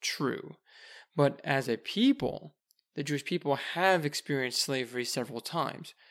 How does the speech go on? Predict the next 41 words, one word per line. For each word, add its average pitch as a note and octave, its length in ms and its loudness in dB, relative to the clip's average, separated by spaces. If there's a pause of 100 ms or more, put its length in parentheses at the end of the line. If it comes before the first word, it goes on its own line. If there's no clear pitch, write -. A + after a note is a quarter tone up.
The D3 80 -6
most B2 400 -2
well-known C#3 1040 2
would B2 140 0
have A2+ 100 -2
been A2 300 -2 (100)
slavery A#2 400 -4
in A#2 80 0
Egypt. B2 380 -2 (280)
But - 380 0 (760)
there C3+ 100 0
was B2 160 -2
also A#2+ 340 2
Babylon, A#2 640 0 (200)
captivity, B2+ 680 -4 (460)
being B2+ 180 -4
sent B2 260 -4
to - 60 -4
Babylon, A#2 640 -4 (420)
and C#3 100 0
also C3 300 4
Rome. B2+ 500 4
I A#2+ 100 -4
mean, B2 180 -2
Israel B2+ 380 -2
was B2+ 200 -8
not C3 320 -4 (160)
free. B2 520 -2 (300)
The C3+ 80 -6
Jews C3+ 260 0
were B2 120 -4
not C3 280 -2
free D#3+ 360 0
at A2+ 100 -4
this - 160 -6
point B2 300 -8
in C#3+ 60 -8
time. A#2+ 420 -8
They B2 120 -2
were B2+ 320 -2
under A#2+ 440 2